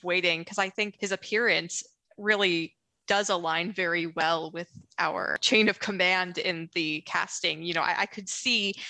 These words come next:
this particular character evolving into a Lee Pace appearance, but I, I would be very interested to see him evolve and grow into another actor and then have to put up this guise of Lee Pace or trying to look, 'cause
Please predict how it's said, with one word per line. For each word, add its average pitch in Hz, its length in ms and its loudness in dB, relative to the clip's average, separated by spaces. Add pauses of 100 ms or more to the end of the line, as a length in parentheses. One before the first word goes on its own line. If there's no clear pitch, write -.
(160)
this 196 140 0
particular 196 440 0
character 190 460 -4
evolving 170 460 0
into 170 420 -6
a - 20 -2
Lee 165 220 -2
Pace - 680 -2
appearance, - 680 2 (280)
but 190 220 4
I, - 80 0 (140)
I 214 80 4
would 214 180 0
be 220 160 0
very 208 400 4
interested 196 640 0
to 190 80 -2
see 190 240 -6
him 180 240 0
evolve 175 580 2 (420)
and 202 140 0
grow 190 440 4
into 196 340 -2
another 160 480 0
actor 233 640 -2 (300)
and 202 120 0
then 202 80 2
have 196 260 -2
to 196 100 -8
put - 180 -6
up 185 160 0
this 190 180 -4
guise 160 540 -2
of 202 180 -14
Lee - 140 -6
Pace - 640 0 (300)
or 185 260 0
trying 196 380 2
to 196 120 -2
look, 175 280 0
'cause 208 120 0